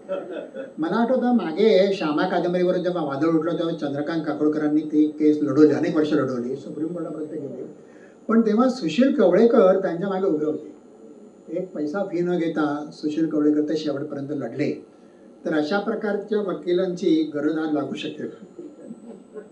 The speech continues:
सहिष्णुता कमी होते मंगला त्यांनी म्हटलं आणि मी पूर्णतः त्याच्याशी सहमत आहे. आपण असहिष्णू बनत चाललो आहोत,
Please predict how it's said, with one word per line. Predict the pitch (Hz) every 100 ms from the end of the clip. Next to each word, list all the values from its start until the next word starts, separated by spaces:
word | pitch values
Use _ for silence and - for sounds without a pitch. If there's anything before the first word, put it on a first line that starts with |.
| - - - - - - - -
सहिष्णुता | 208 233 269 262
कमी | 240 185 220
होते | 220 208 208 208 - - - - 147
मंगला | 143 151 160
त्यांनी | 151 160
म्हटलं | 151 131 160 156
आणि | 151 147
मी | 147 147
पूर्णतः | - 151 175 175 175
त्याच्याशी | 147 139 151 147 151 - - - 151
सहमत | - 135 135 127
आहे. | 123 117 - - - - -
आपण | 135 139 151
असहिष्णू | 151 151 175 180 202
बनत | 160 151
चाललो | 151 135 131 127
आहोत, | 123 131